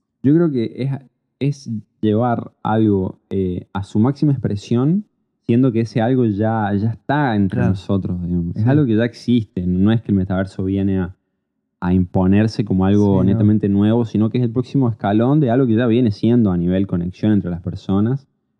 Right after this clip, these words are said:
Speaker 1: A ver, no, no, no es, no es que con esto lo defienda, ni, ni digo que esté bien ni que esté mal. Solo reconocer,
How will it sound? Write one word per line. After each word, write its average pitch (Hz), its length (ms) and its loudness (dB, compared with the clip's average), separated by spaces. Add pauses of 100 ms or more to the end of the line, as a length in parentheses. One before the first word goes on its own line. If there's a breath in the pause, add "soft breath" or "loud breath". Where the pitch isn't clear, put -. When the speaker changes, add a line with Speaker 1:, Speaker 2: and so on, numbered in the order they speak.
(400)
Speaker 1:
A 101 100 -2
ver, 117 100 0
no, 101 220 2
no, 101 160 2
no 107 120 0
es, 113 120 -4
no 107 80 -2
es 123 60 0
que 120 40 -2
con 110 120 0
esto 117 180 -2
lo 107 120 2
defienda, 117 600 0
ni, 92 220 -2
ni 95 100 -2
digo 104 220 0
que 98 60 -6
esté 101 180 -4
bien 117 160 2
ni 101 80 0
que 95 60 -4
esté 98 140 -6
mal. 107 300 0 (400)
Solo 110 360 0 (500)
reconocer, 98 920 0